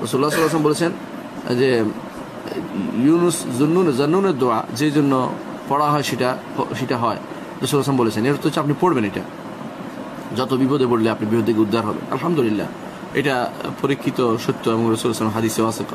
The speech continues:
কোরআনেও আল্লাহ তাআলা উল্লেখ করেছেন যে আল্লাহ তাআলা এটার কারণে ইউনুস নবীকে বের করেছেন মাছের পেট থেকে। সমস্যা হচ্ছে একটাই, সেটা হচ্ছে নির্দিষ্ট করা যাবে না, এবং এটা বললে দোয়া কবুল হয়, সম্ভাবনা বলতে পারবেন, আমাদের সম্ভাবনা আছে লা ইল্লা আনতা সুবহানাকা ইন্নী কুনতু মিনাজ জালিমিন পড়া,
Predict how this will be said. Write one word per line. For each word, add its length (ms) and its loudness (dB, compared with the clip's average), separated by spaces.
কোরআনেও 280 4
আল্লাহ 160 2
তাআলা 100 2
উল্লেখ 200 2
করেছেন 240 2
যে 80 2
আল্লাহ 160 0
তাআলা 120 2
এটার 220 -2
কারণে 300 0
ইউনুস 320 2
নবীকে 240 2
বের 200 2
করেছেন 220 0
মাছের 260 0
পেট 160 -4
থেকে। 160 -8
সমস্যা 300 2
হচ্ছে 160 0
একটাই, 240 -4
সেটা 140 2
হচ্ছে 420 2
নির্দিষ্ট 340 2
করা 180 2
যাবে 160 0
না, 80 -6
এবং 160 2
এটা 180 2
বললে 180 4
দোয়া 240 2
কবুল 260 6
হয়, 280 2
সম্ভাবনা 460 2
বলতে 200 0
পারবেন, 240 0
আমাদের 200 -2
সম্ভাবনা 440 2
আছে 320 -2
লা 160 0
ইল্লা 180 4
আনতা 140 -4
সুবহানাকা 340 -2
ইন্নী 140 0
কুনতু 160 0
মিনাজ 120 2
জালিমিন 220 0
পড়া, 160 -2